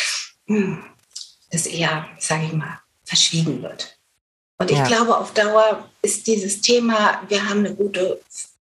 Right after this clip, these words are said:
Speaker 1: Fehlerkultur, eine bewusste, und jeder macht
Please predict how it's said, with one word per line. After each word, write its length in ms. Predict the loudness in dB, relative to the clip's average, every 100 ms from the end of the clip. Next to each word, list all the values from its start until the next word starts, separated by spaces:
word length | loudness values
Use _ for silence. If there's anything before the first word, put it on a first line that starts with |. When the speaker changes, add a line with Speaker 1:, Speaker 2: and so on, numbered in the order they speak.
| _ _ _ _ _
Speaker 1:
Fehlerkultur, 1200 | 0 2 4 2 2 -4 -6 -4 -6 0 0 0 -2
eine 220 | -2 0
bewusste, 720 | -2 0 0 0 -4 -8 -10 -12 -12 -12 -14 -2
und 180 | 0
jeder 260 | 2 2 2
macht 440 | 0 -2 -4 -16